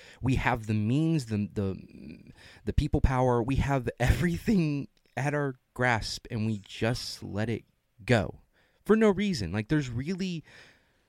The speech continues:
there's really no reason besides, "Well,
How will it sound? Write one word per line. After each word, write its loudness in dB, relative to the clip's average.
there's 4
really 2
no 4
reason 0
besides, -2
"Well, 2